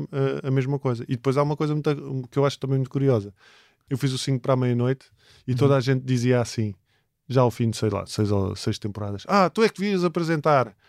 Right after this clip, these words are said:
Speaker 1: tu devias apresentar um, deviam-te dar essa oportunidade." E eu, naquela, pá, claro, eu gostava,
Speaker 2: Pois.
Speaker 1: eh, gostava que me
Speaker 2: Mas nu-, nunca aconteceu.
Speaker 1: Aconteceu uma vez, curiosamente, sugerido pela única pessoa que, pela única pessoa não, por um apresentador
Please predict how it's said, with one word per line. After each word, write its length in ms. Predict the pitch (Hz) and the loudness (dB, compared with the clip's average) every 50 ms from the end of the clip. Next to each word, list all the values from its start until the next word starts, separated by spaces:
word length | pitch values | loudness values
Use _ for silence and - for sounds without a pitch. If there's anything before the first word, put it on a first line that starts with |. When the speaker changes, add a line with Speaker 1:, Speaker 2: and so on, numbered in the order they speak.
| _ _ _ - | _ _ _ -8
Speaker 1:
tu 140 | 120 127 160 | -2 0 0
devias 240 | 160 165 196 196 180 | 2 4 2 2 2
apresentar 500 | 190 180 175 165 180 170 170 180 170 151 | 0 0 -2 -2 -2 0 0 0 2 2
um, 220 | 143 143 143 131 117 | 2 2 2 0 0
deviam-te 260 | 107 120 143 143 139 | 0 0 0 2 2
dar 160 | 156 151 156 | 2 2 2
essa 200 | 160 151 - - | 0 0 0 -2
oportunidade." 640 | 151 - - - 147 147 143 139 135 131 120 120 | -4 -6 -6 -4 -2 -2 0 0 0 0 0 0
E 20 | 127 | 2
eu, 180 | 143 151 156 - _ - - - - _ - | 2 0 0 -4 _ -20 -20 -20 -16 _ 0
naquela, 360 | 147 143 - 160 151 151 165 | 0 2 2 2 0 0 -2
pá, 220 | - - - - | -2 -2 -2 -2
claro, 380 | - - - 151 151 170 208 226 | -2 0 2 2 4 4 2 0
eu 100 | 180 113 | -2 -4
gostava, 380 | - - - 127 127 135 160 180 | -4 0 2 2 4 4 2 -2
Speaker 2:
Pois. 80 | 165 | -6
Speaker 1:
eh, 300 | 135 110 107 104 101 104 | -6 -6 -6 -6 -8 -10
gostava 340 | 104 - - 120 117 117 120 | -12 -4 0 0 2 2 0
que 120 | 117 - 131 | -2 -4 -2
me 80 | 127 | 2
Speaker 2:
Mas 80 | 127 131 | 4 4
nu-, 140 | 135 147 - - | 4 4 2 0
nunca 300 | - 143 156 156 175 175 | 0 0 0 0 0 -2
aconteceu. 480 | 175 - 208 196 - - 214 202 190 - | -2 -4 -6 -6 -6 -8 -10 -12 -6 -4
Speaker 1:
Aconteceu 400 | 165 147 - 185 170 151 - 180 | -4 0 2 2 2 2 2 0
uma 160 | 175 170 170 | 2 2 2
vez, 420 | 151 151 160 170 180 175 - - - - _ | 2 2 2 2 0 0 -4 -8 -14 -8 _
curiosamente, 640 | 202 214 208 208 196 175 190 190 196 202 185 160 - _ _ _ _ 139 131 - _ _ - - | 0 4 4 4 4 4 2 2 2 2 0 -2 -4 _ _ _ _ -20 -20 -20 _ _ -20 -16
sugerido 500 | - - - 190 170 175 180 196 190 147 - | -10 -2 0 2 2 2 2 0 0 -2 -2
pela 160 | - 170 165 | 0 2 2
única 340 | 170 185 190 185 180 175 160 | 2 2 2 2 0 0 -2
pessoa 440 | 147 - - 165 160 151 147 139 120 - _ | -2 -2 0 2 2 4 4 2 0 -2 _
que, 340 | - 139 139 135 131 135 - - | -2 0 0 0 0 -2 -4 -4
pela 140 | - 127 135 | 0 2 4
única 220 | 143 143 135 147 | 4 4 2 0
pessoa 140 | 135 - 165 | 0 0 0
não, 120 | 156 143 127 | 0 0 0
por 140 | 117 143 139 | 0 -2 -2
um 280 | 143 143 143 147 156 | -2 0 0 2 2
apresentador 680 | 165 156 - 156 147 147 156 143 156 147 143 147 139 123 | 0 0 0 -2 -2 0 0 0 0 0 2 2 2 2